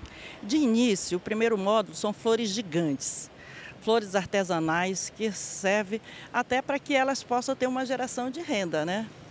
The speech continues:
E uma terapia ocupacional muito importante para todas.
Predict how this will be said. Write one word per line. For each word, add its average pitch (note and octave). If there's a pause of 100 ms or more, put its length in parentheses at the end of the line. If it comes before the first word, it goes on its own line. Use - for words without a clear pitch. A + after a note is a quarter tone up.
(340)
E A#3+
uma D4+
terapia C4
ocupacional A#3 (220)
muito A3+
importante B3
para A#3
todas. E3